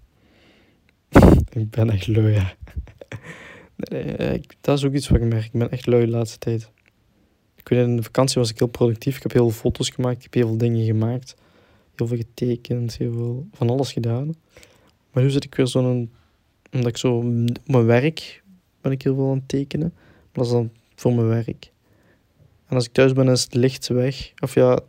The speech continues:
de lichtbrand, er is nog heel even licht nu buiten. Dus ik kan meestal nog net de sunset catchen. Maar laatst tijd is er ook niet echt een sunset, omdat het heel mistig is buiten, veel grauw weer is. Maar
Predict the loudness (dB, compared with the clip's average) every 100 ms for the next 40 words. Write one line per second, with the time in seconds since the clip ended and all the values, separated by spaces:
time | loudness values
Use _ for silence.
0 | _ 2 2 2 0 0 -2 -4 0 2
1 | 4 4 2 0 2 0 0 -2 2 2
2 | 2 -4 -8 -20 -20 -20 -16 -2 0 2
3 | 2 2 2 0 -2 0 -2 -6 -4 -2
4 | -2 -2 -6 -4 -4 -4 -2 -2 0 4
5 | 2 2 0 0 -2 -2 -2 -2 -2 -4
6 | -4 -2 -4 -2 -4 -2 -6 -4 0 0
7 | 0 -2 -4 -4 -2 -2 -2 -4 -8 -20
8 | -20 -20 -20 -20 _ 2 4 6 4 6
9 | 6 4 2 -2 -4 -12 _ _ _ -20
10 | _ _ _ _ _ _ _ _ _ _
11 | _ _ _ _ _ -2 0 0